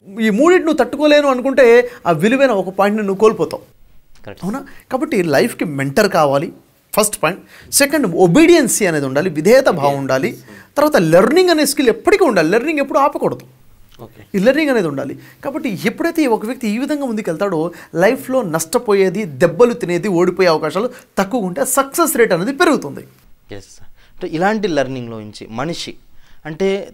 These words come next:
Speaker 2: తన ఉన్న వంటి రంగంలోనే అభివృద్ధి అవ్వాలి అంటే కనుక, ఖచ్చితంగా ఒక వ్యక్తి already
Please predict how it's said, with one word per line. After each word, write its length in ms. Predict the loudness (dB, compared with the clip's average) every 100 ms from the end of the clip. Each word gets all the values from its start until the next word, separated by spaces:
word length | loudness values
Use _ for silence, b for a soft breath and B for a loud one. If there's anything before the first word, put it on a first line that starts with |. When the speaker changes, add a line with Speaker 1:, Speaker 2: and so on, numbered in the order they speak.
| -4
Speaker 2:
తన 140 | -2
ఉన్న 360 | -4 -6 -6 -4
వంటి 260 | -6 -6
రంగంలోనే 680 | -8 -6 -4 -4 -4 -6 -8 -8
అభివృద్ధి 360 | -6 -8 -6
అవ్వాలి 340 | -6 -6 -8 -8
అంటే 200 | -14 -14
కనుక, 240 | -14 -10
ఖచ్చితంగా 500 | -10 -10 -10 -6 -8 b b b
ఒక 120 | -6
వ్యక్తి 480 | -4 -6 -6 -6 -6 -8 -6 -4
already 400 | -4 -6 -6